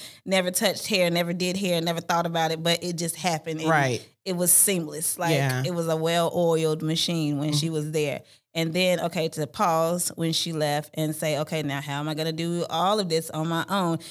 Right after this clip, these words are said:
Speaker 1: And then to get it going and to feel good about it again, right?
Speaker 2: Mm-hmm.
Speaker 1: And then I'm back at the point where I'm like,
Speaker 2: You
Speaker 1: "I need help."
Speaker 2: Help.
Speaker 1: <laughs>
Speaker 2: Yeah.
Speaker 1: You know what I'm
Speaker 2: Yeah.
Speaker 1: saying?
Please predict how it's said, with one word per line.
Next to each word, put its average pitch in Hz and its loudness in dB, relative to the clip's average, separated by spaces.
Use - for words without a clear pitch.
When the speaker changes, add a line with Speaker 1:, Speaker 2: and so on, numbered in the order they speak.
Speaker 1:
And 165 0
then 170 -2
to - -6
get 170 -2
it - -4
going 165 2
and 147 -4
to 151 -4
feel 180 0
good 185 2
about 160 2
it 160 -4
again, 156 0
right? 165 0
Speaker 2:
Mm-hmm. 147 0
Speaker 1:
And 190 2
then 185 4
I'm 170 2
back 165 0
at 143 -2
the 156 -4
point 165 -2
where 151 0
I'm 147 -2
like, 147 -2
Speaker 2:
You 131 -16
Speaker 1:
"I 151 -2
need 143 -2
help." 147 -2
Speaker 2:
Help. 120 0
Speaker 1:
<laughs> - -20
Speaker 2:
Yeah. 131 2
Speaker 1:
You 208 2
know 202 0
what 202 2
I'm 202 -2
Speaker 2:
Yeah. 156 2
Speaker 1:
saying? 196 -4